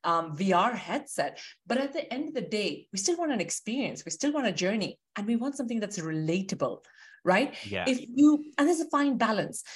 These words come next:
Speaker 1: 'cause you could go too sci-fi and people are like, "Whoa, I don't get it."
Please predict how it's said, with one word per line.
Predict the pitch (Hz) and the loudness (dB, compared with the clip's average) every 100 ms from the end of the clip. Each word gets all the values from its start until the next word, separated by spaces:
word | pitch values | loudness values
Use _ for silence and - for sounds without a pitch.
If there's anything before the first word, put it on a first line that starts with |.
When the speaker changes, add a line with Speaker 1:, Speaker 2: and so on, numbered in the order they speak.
| - | -2
Speaker 1:
'cause | - 247 | 4 6
you | |
could | 311 277 | 6 4
go | 262 262 - | 2 2 0
too | - 302 | 4 6
sci-fi | 320 330 311 320 302 | 6 4 4 4 2
and | 247 | 2
people | 254 269 | -2 2
are | |
like, | 247 202 160 | 4 2 0
"Whoa, | 160 214 208 160 - _ _ - | 0 6 6 6 -4 _ _ -2
I | 214 | 2
don't | 233 220 | 2 0
get | 190 165 | 0 0
it." | 147 | 0